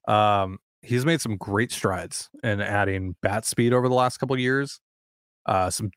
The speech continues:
decent pop. Um, seems to have a pretty good understanding of the strike zone, even though that he has, uh, struck out quite a bit down in the minors. Uh, but that's, like, ninety-eight percent of catchers for the most part.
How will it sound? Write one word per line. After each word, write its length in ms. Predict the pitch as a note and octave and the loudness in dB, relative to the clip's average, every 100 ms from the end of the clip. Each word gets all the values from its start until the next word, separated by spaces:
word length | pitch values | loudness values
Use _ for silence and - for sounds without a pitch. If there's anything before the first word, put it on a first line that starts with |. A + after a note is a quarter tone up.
| - | -2
decent 320 | A2+ - F#2+ - | 0 0 -4 -2
pop. 480 | - A2+ C3 - - _ _ _ _ | 4 6 4 0 -12 _ _ _ _
Um, 480 | - F#2+ F#2+ F#2+ G2+ - | -2 0 2 0 -6 -6
seems 420 | - - C#3 D3+ | -2 0 2 2
to 80 | C#3 | 2
have 220 | C#3+ B2+ | 4 2
a 40 | |
pretty 440 | A#2+ - - B2+ C3+ | 0 -4 2 2 4
good 180 | B2+ B2 | 4 4
understanding 760 | A#2+ A#2 A2 - A2 A#2 A#2+ | 2 0 -2 0 2 2 0
of 480 | A#2 G#2+ G#2 G2+ G2+ | 0 0 2 0 -2
the 260 | G2+ F#2+ F#2 | -2 -2 -4
strike 440 | - - G#2+ A2+ | -6 0 0 0
zone, 520 | - C#3 D3 D#3+ D#3 | 0 2 2 0 -2
even 240 | - A2 A2 | -2 0 2
though 160 | G#2 | 2
that 160 | G#2 G2 | 2 0
he 160 | F#2+ F#2 | 0 -2
has, 640 | - G#2+ A2+ G#2 G2 - _ _ _ _ - | 0 4 4 2 -2 -8 _ _ _ _ -2
uh, 240 | G#2 F#2+ | 0 2
struck 320 | F2+ - C3+ | -2 2 4
out 220 | A#2 A2+ - | 4 2 4
quite 180 | B2 | 4
a 40 | A#2 | 4
bit 220 | B2 B2+ | 2 2
down 220 | A#2 G#2+ | 2 4
in 80 | G#2 | 2
the 80 | F#2 | -2
minors. 560 | F#2 G2 G#2+ C3 C#3+ - _ _ - | -2 0 0 0 -4 -12 _ _ 0
Uh, 140 | G2+ | 2
but 120 | G2 | 4
that's, 220 | A2+ A#2 | 4 4
like, 140 | C#3 G2 - | 2 0 -4
ninety-eight 720 | A#2 A2+ A2 G#2+ G2+ G2 - | -6 0 2 2 0 -2 -4
percent 380 | A2+ - A#2 G2 | -6 -2 -2 0
of 180 | F2 - - _ - | -2 -6 -16 _ -4
catchers 500 | A#2+ A2 - - - | -2 -2 -6 -6 -4
for 140 | A#2 | -2
the 80 | G2+ | -2
most 280 | G2+ G2+ - | -4 -6 -2
part. 320 | G#2+ G#2+ | -2 -2